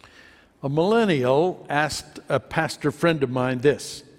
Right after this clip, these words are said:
He said, "I've heard a lot about Jesus. If I come and hang out at your church,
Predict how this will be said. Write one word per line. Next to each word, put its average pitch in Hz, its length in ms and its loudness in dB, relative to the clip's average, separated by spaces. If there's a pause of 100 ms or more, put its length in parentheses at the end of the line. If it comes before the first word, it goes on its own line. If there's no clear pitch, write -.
(460)
He 160 120 -2
said, 226 220 6
"I've 214 120 6
heard 208 200 2
a 233 60 6
lot 208 220 4
about 175 280 2
Jesus. - 600 -4 (1040)
If 123 100 0
I 262 160 8
come 247 260 0
and 196 120 -2
hang 208 240 2
out 196 240 4
at - 180 -6
your 185 120 4
church, 165 800 -2